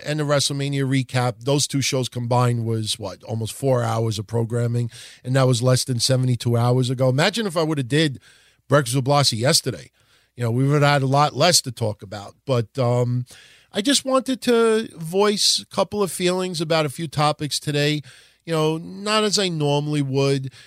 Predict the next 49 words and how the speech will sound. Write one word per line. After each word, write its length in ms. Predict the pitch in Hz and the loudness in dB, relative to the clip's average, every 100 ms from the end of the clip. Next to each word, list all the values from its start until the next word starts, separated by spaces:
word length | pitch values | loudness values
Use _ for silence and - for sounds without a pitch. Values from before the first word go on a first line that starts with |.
| - _ | -20 _
You 100 | - | -8
know, 140 | 214 208 | -4 -2
in 100 | 208 | 2
no 100 | 226 | 2
way, 220 | 226 202 | 2 2
shape, 320 | - 156 139 | 2 0 -2
or 40 | |
form 320 | 127 131 131 127 | -4 0 0 0
am 140 | 123 | 0
I 140 | 131 | 2
saying 400 | 123 139 127 127 | 2 0 0 -2
to 120 | - 120 | -2 -2
the 80 | |
regular 420 | 117 123 120 120 117 | 0 0 2 2 2
listeners 500 | 117 117 123 117 120 | 0 0 -2 -2 0
out 240 | 117 - | 0 -2
there, 160 | 117 110 | -4 -4
"Don't 280 | 113 120 | -2 -2
tune 240 | - 120 113 | -2 -4 -2
in, 380 | 113 113 113 107 | -2 -2 -6 -4
don't 240 | 117 120 | -4 0
listen 300 | 113 - 117 | 0 0 0
anymore." 480 | 113 117 113 117 117 | -4 -2 0 0 0
If 100 | 214 | 0
you're 140 | 277 | 2
a 20 | |
regular 300 | 247 214 185 | 4 4 2
listener, 420 | 160 147 143 143 135 | 2 4 2 2 0
you 180 | 135 | 0
get 280 | 139 120 110 | 0 2 0
it. 120 | 80 - _ _ _ _ _ _ | -2 -16 _ _ _ _ _ _
You 120 | 175 | -2
get 260 | 147 143 110 | 2 2 0
it. 120 | - _ | -8 _
You, 240 | 143 202 156 | 0 2 2
you 200 | 175 196 | -2 -2
know 340 | 156 143 135 | 2 2 2
the 140 | 117 | 0
deal. 340 | 104 107 - - _ _ - _ _ | -2 -6 -8 -16 _ _ -20 _ _
And 640 | - 165 160 165 160 165 147 - | 0 2 2 0 -2 -6 -10 -4
I 160 | 202 247 | 2 2
have 180 | 247 | 2
no 160 | 226 240 | 0 -4
problem 600 | - - 214 233 202 165 | -4 -4 0 0 0 -2
with 220 | 156 - - | -4 -6 -6
anybody 720 | 214 254 262 185 175 151 135 | -2 0 0 0 0 0 -2
disagreeing 1000 | 120 170 - 143 - 139 165 208 196 156 | -4 0 0 -2 -10 -6 -4 -2 -4 0
with 300 | 139 135 143 | 0 -2 -4
me 340 | 139 139 139 | -4 -2 -6